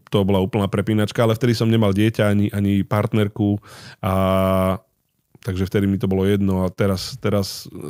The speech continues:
sa z-, zase modlím za to, aby sme mali aspoň tých sto päťdesiat, e, aspoň, no tak, a keby sme mali sto päťdesiat, tak je to úžasné. Ale musím povedať, že aj teraz, keď sa kúknem okolo seba na kolegov, e,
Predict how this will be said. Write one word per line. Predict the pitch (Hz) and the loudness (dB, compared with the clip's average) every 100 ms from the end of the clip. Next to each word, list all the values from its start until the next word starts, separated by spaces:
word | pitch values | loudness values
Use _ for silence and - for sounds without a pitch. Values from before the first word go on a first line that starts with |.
| 92 | -12
sa | - 107 | -4 -4
z-, | 98 95 92 95 | -2 -4 -4 -4
zase | 104 104 107 | -2 0 2
modlím | 107 113 110 104 | 2 4 4 4
za | 110 | 2
to, | 107 | 2
aby | 107 104 | 2 2
sme | 104 | 2
mali | 101 101 101 | 2 2 2
aspoň | 98 - 98 | -2 -4 -6
tých | 101 | -6
sto | 113 | -6
päťdesiat, | 104 98 113 104 - - - - | -6 -6 -4 -6 -10 -20 -20 -8
e, | 98 98 98 98 - | -2 2 2 0 -2
aspoň, | 101 - 92 85 | -8 -6 -6 -4
no | 92 | -4
tak, | 87 - - - - | -6 -10 -12 -20 -16
a | 104 | -6
keby | 101 95 | -4 -2
sme | 90 | -2
mali | 92 92 | -4 -6
sto | - | -6
päťdesiat, | 90 92 92 87 | -4 -4 -4 -8
tak | - | -8
je | - 90 | -8 -6
to | 87 | -4
úžasné. | 87 92 92 110 113 - _ _ - - - | -4 -4 -2 0 0 -2 _ _ -20 -18 -16
Ale | - 104 104 107 107 110 | -2 2 4 4 6 6
musím | 117 139 156 | 4 4 4
povedať, | 160 160 139 | 4 4 4
že | 147 139 - - | 4 2 0 -6
aj | 113 | -2
teraz, | 131 151 | 2 2
keď | - 131 | 2 -2
sa | 113 | -2
kúknem | 120 - 117 110 | -4 0 2 2
okolo | 107 120 104 | 0 0 0
seba | 120 110 | 0 2
na | 107 | 0
kolegov, | 101 110 113 117 113 | 2 2 4 4 4
e, | 113 | 4